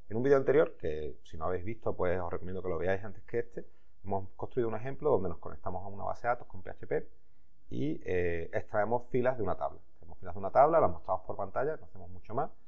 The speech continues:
pero en ese vídeo explicamos un poquito, pues, cómo se hace la conexión, qué son, qué, en el caso de usar P D O, pues, cómo funciona P D O, cómo se tratan las excepciones, ese tipo de cosas. Aquí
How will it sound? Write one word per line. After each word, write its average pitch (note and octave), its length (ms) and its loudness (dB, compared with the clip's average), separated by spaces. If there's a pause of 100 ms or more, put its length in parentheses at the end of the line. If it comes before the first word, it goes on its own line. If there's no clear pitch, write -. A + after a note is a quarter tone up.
(160)
pero A#2+ 140 0
en A#2 60 2
ese B2+ 120 0
vídeo B2 140 2
explicamos A2 360 -2
un A2+ 80 -2
poquito, G#2+ 300 -2
pues, - 100 -4
cómo E2+ 200 -6
se - 80 -8
hace D#2+ 120 -6
la E2 100 -4
conexión, C#3+ 880 -4 (300)
qué - 100 -8
son, F#2 280 0 (280)
qué, G2+ 300 2
en G2 80 2
el F#2 60 0
caso G#2+ 200 2
de - 20 2
usar G2+ 220 2
P F2+ 120 -2
D F2+ 120 -2
O, F2 80 -2
pues, - 160 -4
cómo F2+ 200 -4
funciona E2 320 -6
P F2 120 -6
D F#2 160 -2
O, C3 260 2
cómo A2 160 -2
se - 140 -8
tratan D#2+ 240 -8
las E2 80 -6
excepciones, G#2 460 -6
ese - 140 -8
tipo - 220 -8
de - 60 -8
cosas. - 280 -10 (840)
Aquí C3+ 380 2